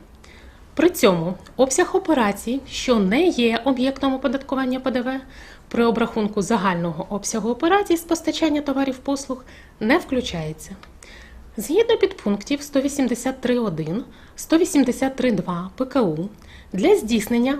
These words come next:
обов'язкової реєстрації як платника П Д В особа не пізніше десятого числа календарного місяця,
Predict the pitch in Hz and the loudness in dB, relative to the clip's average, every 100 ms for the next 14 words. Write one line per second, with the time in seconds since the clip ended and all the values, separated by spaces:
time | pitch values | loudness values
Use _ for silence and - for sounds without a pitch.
0 | - 240 240 208 226 - 349 349 302 277 | 0 0 2 0 0 2 4 6 4 2
1 | - 190 180 - 220 208 - 196 208 214 | 0 -2 -2 -4 -6 -6 -6 -6 -4 -2
2 | 349 330 294 196 190 - - - - - | -2 0 0 -2 -8 -12 -20 -20 -20 -4
3 | 320 320 247 165 196 269 - 233 269 311 | -2 0 0 0 -4 -12 -4 2 4 4
4 | 233 185 - 190 208 214 392 381 359 311 | 2 2 0 0 -2 2 2 2 0 -2
5 | - 220 220 220 202 196 233 330 294 294 | -2 -4 -2 -2 0 0 0 2 2 2
6 | 196 - 220 - 294 | 0 -2 -6 -2 -4